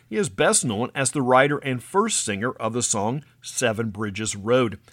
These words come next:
The song was written about nineteen sixty-nine.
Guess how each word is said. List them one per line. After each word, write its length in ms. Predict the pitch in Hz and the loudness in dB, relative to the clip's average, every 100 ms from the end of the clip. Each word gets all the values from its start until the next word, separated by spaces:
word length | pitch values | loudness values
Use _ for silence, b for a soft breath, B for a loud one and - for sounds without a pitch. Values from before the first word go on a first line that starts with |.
| b b b | b b b
The 100 | b | b
song 280 | 151 208 233 | 2 4 4
was 160 | 180 127 | 4 2
written 240 | 135 175 | 0 0
about 400 | 160 147 165 - | -2 2 2 2
nineteen 500 | 123 120 127 139 113 | 0 0 -2 -2 -2
sixty-nine. 800 | 101 123 - 110 107 120 110 82 | -2 -2 -4 -4 0 2 0 -2